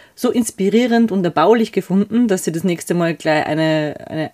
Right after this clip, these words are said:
größere Runde eingeladen haben, da dabei zu sein. Und aus dem heraus ist dieses Eventformat, äh, ursprünglich in Mexiko entstanden und ist dann wie ein Lauffeuer, hat sich das rund um den ganzen Globus verbreitet und ist mittlerweile in über dreihundert Städten auf der ganzen Welt, äh, in immer gleichem Format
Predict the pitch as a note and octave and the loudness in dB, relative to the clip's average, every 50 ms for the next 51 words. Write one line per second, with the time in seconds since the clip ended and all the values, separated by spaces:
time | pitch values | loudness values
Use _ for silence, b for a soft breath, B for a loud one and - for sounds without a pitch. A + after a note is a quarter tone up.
0 | - D3+ - F3 A3 C#4 - C#4 F#3+ G#3+ G3 A#3 B3+ B3 A#3 - G3+ A3 A#3 A3 | -10 -2 4 4 4 4 4 2 2 4 4 4 4 4 4 4 4 2 2 4
1 | A3 G#3+ F#3 G3 G#3+ A3 A3 A3 G#3 G#3 G#3+ G#3 G3+ F#3+ G3 F#3+ - - G3+ - | 2 2 2 2 2 2 2 2 2 2 2 2 2 0 0 2 0 0 0 0
2 | - G3+ - G3+ G3 G3 G#3 G#3+ G#3 B B B B B B B B G#3 G3+ G3 | 0 0 2 2 2 4 2 2 0 B B B B B B B B 4 4 4
3 | - - F#3 A3 A#3+ C4 B3 D#3 A#2 A3+ A#3+ - A3 - F#3+ F3+ F#3 F3 - F3+ | 4 4 6 6 8 6 6 4 2 2 0 -2 -4 -8 -6 -6 -4 -4 -2 0
4 | D#3 D#3+ F3 A#3+ - - C#4 A#3 G#3+ G#3+ C#4 E4+ - - - - - G3+ G#3 G#3 | 0 2 0 0 0 0 0 0 0 0 -2 -4 -6 -10 -12 -4 0 2 2 2
5 | G#3+ G#3 - - - A#3+ A3+ - A#3 A3 A3 G3 G#3 F#3 G3 G#3+ - B3 A3+ - | 2 0 -2 -2 -2 -2 0 2 4 4 4 4 2 0 0 -2 -4 -8 -6 -2
6 | A3 F#3 F3 F3 - - E3 - A#3+ - A3+ B3+ - - G#3 G3 - G3+ A3 - | -2 -2 -2 -2 -4 -2 -2 -2 -2 -2 -2 -2 0 0 -2 -2 0 -2 -4 -2
7 | - A3+ G#3 F#3+ F#3+ B3+ - A#3 A3+ G3 D3 - F#3+ G#3 - - G#3 G#3 G3+ G3+ | 0 0 0 2 0 0 0 0 0 2 2 2 0 -2 -2 -2 0 2 2 2
8 | G#3 F#3+ - F#3+ F#3 F#3+ F#3 - - D3 D#3+ D#3+ F#3+ G#3 A3+ A3 G3+ G3+ F#3+ F3 | 0 -2 -4 -4 -4 -4 -4 -4 -8 -8 -4 -2 0 2 2 2 2 0 -2 -4
9 | E3 F3 - - G#3 - E3+ D#3+ D#3+ G#3+ A3 - - - - C#3 C3 F3+ - G3 | -4 -4 -2 -4 -4 -2 -2 -4 -4 -4 -4 -4 -6 -4 -2 -2 -4 -2 -2 -2
10 | F3 F3 F3 E3 D#3 - F#3 F#3 - F#3 C#3+ C3+ - - D#3+ F3 F3+ F3 B B | -2 -2 -4 -4 -4 -6 -6 -6 -4 -6 -6 -4 -4 -4 -2 -2 -4 -6 B B
11 | B B B B B B B - F3+ F3+ F#3 G3 F3+ - F#3+ F3+ F#3 F#3 F3+ - | B B B B B B B -2 0 2 2 0 0 -2 -2 -2 -2 -2 -4 -4
12 | - - C3 F3 F#3 F3+ F3 F3 E3+ - - - D3+ D3+ - - D#3+ D#3 D#3 - | -6 -4 -4 -2 -2 -2 -2 -2 -4 -4 -4 -6 -6 -6 -4 -6 -6 -6 -6 -6
13 | D#3 D3 - - D#3 D3 - - D#3 C#3+ D3 C#3+ D#3 F3 - - - - - D#3+ | -8 -8 -6 -6 -8 -8 -6 -6 -4 -4 -2 -2 -2 -4 -6 -8 -12 -6 -4 -2
14 | D#3+ D#3+ D3+ - E3+ - - F#3+ G3 F#3 - D3+ A#2+ D#3+ - F#3 F3 - D#3+ D#3 | -2 -2 -2 -2 -4 -4 -2 0 0 0 2 2 0 0 0 -4 -6 -4 -4 -2
15 | C#3 B2+ D3 D#3+ - - - | -2 0 -2 -2 -4 -6 -20